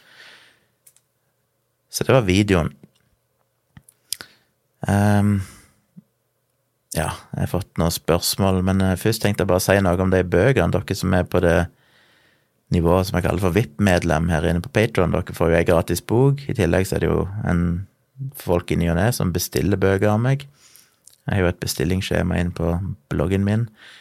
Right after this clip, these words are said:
tjomli dot com slash bestill, der det går an å bestille bøkene. Og tidligere så har jeg stresset veldig med å sende de bøkene. Jeg har brukt sånne polstra konvolutter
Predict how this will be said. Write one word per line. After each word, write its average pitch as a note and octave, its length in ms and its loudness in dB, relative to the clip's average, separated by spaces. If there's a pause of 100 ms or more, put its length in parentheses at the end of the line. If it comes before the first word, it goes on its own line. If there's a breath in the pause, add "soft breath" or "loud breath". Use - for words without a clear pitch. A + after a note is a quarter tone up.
(320 loud breath)
tjomli F2 400 -2
dot F2+ 180 -2
com F2+ 300 2
slash E2+ 460 -4
bestill, G#2 500 -2
der G2 100 -2
det G2 100 0
går F#2 80 -2
an G2 80 0
å F#2+ 100 -2
bestille G2 320 -2
bøkene. G#2+ 380 -2 (1120 loud breath)
Og - 120 -10
tidligere A2+ 400 4
så F2+ 100 0
har E2+ 120 4
jeg E2+ 180 0 (240)
stresset - 440 0
veldig E2 240 2
med D#2+ 120 0
å - 20 -6
sende E2+ 300 0
de F2 140 2
bøkene. F2 420 2
Jeg E2 80 -2
har E2+ 80 -2
brukt E2 240 -4
sånne E2 420 0
polstra E2 760 -2
konvolutter F2 720 -2